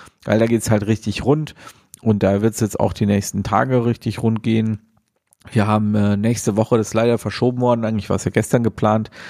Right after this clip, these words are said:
aber das haben wir verschoben um eine Woche, am zwanzigsten, ähm, von Denon D J persönlich den Frank Hahn da.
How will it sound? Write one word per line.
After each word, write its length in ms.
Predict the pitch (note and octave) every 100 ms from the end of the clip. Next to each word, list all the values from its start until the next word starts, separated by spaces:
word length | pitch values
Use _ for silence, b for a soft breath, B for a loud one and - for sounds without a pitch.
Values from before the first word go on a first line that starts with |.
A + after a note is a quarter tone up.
| B B
aber 160 | -
das 120 | G2
haben 100 | G#2
wir 60 | G#2
verschoben 640 | F#2 F2+ - A#2+ A#2+ B2 A#2
um 360 | A2 A2+ G#2
eine 300 | - A2+ A2+
Woche, 320 | A2+ - A#2 A#2 B B B
am 100 | A2
zwanzigsten, 960 | - - A#2 A#2+ A#2 - - A2+ A2 G#2+
ähm, 580 | G#2 G#2 G#2 G#2 G#2+ G2+
von 420 | - A2 B2 A#2+
Denon 400 | G#2+ A#2 A#2 A2
D 140 | G#2+ A2
J 300 | - G#2+ G#2
persönlich 720 | G2+ - A2 A2 A2 G#2 -
den 300 | G#2+ G#2 G2+
Frank 560 | - G2 G#2+ A2+ -
Hahn 260 | G#2+ A2+ A2
da. 400 | F#2+ G#2+ C#3